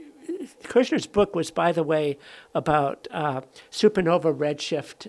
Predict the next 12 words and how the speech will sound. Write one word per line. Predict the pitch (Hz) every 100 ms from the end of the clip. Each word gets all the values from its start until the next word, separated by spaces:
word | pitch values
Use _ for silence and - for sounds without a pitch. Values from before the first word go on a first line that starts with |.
| -
and, | 147 131 127 -
and | 160 139 135
the |
history | 120 180 - 151 147
of | 113
developing | 151 123 135 139 131 131 - - -
supernova | - 170 165 143 135
redshift | 131 127 123 - -
theory. | - - - - _ - _
And | 160 147 170 -
those | 170 156
two, | - 214 185